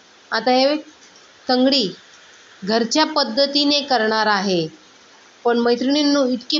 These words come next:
भन्नाट अशी रेसिपी बनते ना, तुम्हाला नक्की आवडेल.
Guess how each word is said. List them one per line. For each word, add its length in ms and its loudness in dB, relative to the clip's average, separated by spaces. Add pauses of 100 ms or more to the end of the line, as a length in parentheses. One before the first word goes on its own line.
(140)
भन्नाट 420 2
अशी 260 2
रेसिपी 400 0
बनते 380 2
ना, 240 0 (440)
तुम्हाला 260 2
नक्की 560 0
आवडेल. 560 2